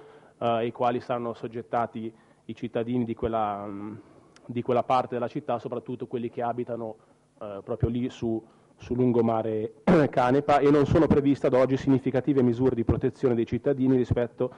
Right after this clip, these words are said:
al detto inquinamento, quindi le fasce, eh, fasce di rispetto e, e barriere acustiche.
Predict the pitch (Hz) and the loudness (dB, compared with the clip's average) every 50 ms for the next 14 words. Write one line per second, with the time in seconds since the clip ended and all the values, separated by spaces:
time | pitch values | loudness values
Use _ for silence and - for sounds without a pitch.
0 | - - - - _ - 113 117 117 123 113 - - 120 113 - 127 117 123 117 | -16 -20 -20 -14 _ -6 -4 0 0 0 0 0 0 -2 0 0 0 2 2 2
1 | 117 110 110 107 101 104 - 120 113 110 117 110 - - 127 123 - - 127 120 | 2 2 0 0 -2 -4 -4 -2 -2 -2 -2 -2 0 0 0 0 0 -2 -4 -6
2 | 110 - - - - - - - 151 - - - 117 110 110 107 107 107 104 101 | -6 -6 -10 -20 -20 -20 -16 -16 -16 -14 -8 -6 -4 -2 -2 -2 -4 -6 -6 -8
3 | 101 98 95 101 107 - - 127 120 - 120 120 127 139 131 - - - 123 127 | -8 -10 -10 -8 -8 -4 -4 -4 -2 -2 -2 -2 0 -2 -2 -4 -2 0 0 0
4 | 127 - _ - 131 120 117 113 117 117 - _ _ _ _ _ _ - 123 117 | 0 -4 _ -2 -2 0 0 -2 -4 -6 -8 _ _ _ _ _ _ -12 -6 -4
5 | 123 120 117 117 123 120 120 117 113 117 - - _ _ _ _ _ _ _ _ | -4 -4 -2 -2 -2 -2 0 0 -2 -4 -4 -8 _ _ _ _ _ _ _ _
6 | _ _ _ 117 113 - - - 113 117 110 - - - 117 - - 117 110 110 | _ _ _ -8 -8 -8 -8 -10 -10 -10 -10 -12 -12 -14 -16 -14 -12 -14 -12 -12